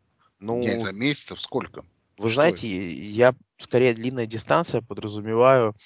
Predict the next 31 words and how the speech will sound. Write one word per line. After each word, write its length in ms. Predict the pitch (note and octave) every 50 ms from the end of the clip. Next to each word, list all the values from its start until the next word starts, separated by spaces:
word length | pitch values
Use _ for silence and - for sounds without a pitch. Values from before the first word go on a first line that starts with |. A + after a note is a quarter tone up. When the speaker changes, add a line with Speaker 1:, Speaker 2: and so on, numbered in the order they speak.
| - - - - -
Speaker 1:
э, 280 | F2+ F#2 F#2+ F#2 F#2 G2
не 140 | G2+ G#2 G#2+
ск-, 240 | - - - - F#2
скажем 360 | - - A#2 A2+ A#2 A2 G#2
так, 160 | G#2+ G#2+ -
не 140 | A2+ A2 A2
результат, 640 | A2+ A2+ A2+ B2 B2 A#2+ A#2+ - D3+ F3 F#3+ - _ _ _
а 200 | - F#2+ F#2+ G2 - -
то, 140 | - C3+ C3
с 80 | -
каким 340 | - - G#2+ - - A2+ A2+
желанием 640 | G#2 G#2+ A2 A2 A#2+ C3 C3+ B2+ A2 G2+ F#2+ F#2 -
и 80 | G2 G2
с 80 | - -
каким 320 | G#2 - - A2+ G#2 G#2
рвением 540 | G2+ G2+ G2+ A2+ C3 C#3 C3+ A#2 G#2+ G2 F#2
будет 240 | G#2 G2+ G2 G2 F#2
выходить 380 | G2 - G#2+ G2 G#2 G#2 -
команда. 540 | - F#2+ F#2+ G#2 A#2+ C#3 C#3+ C3 A2 E2+ - - - - - -
Ну, 140 | D#3 C#3+ -
я 120 | - B2 B2+
щас 160 | - D3 C#3
даже 240 | C3 C#3 C#3 C#3 C#3
не 100 | C#3 C3+
беру 220 | B2+ C3+ C#3 D3+ C#3+
вот 160 | B2+ A#2 B2
эти 160 | B2 - A#2+
все 160 | A#2 - - -
тренерские 600 | - B2 B2 A#2 G#2+ G2 G2 - - G2 F#2+ F#2
там, 340 | - F#2+ F2+ F2+ F#2 F2+ F2+
э, 320 | F2+ E2+ E2+ F2 E2 D2+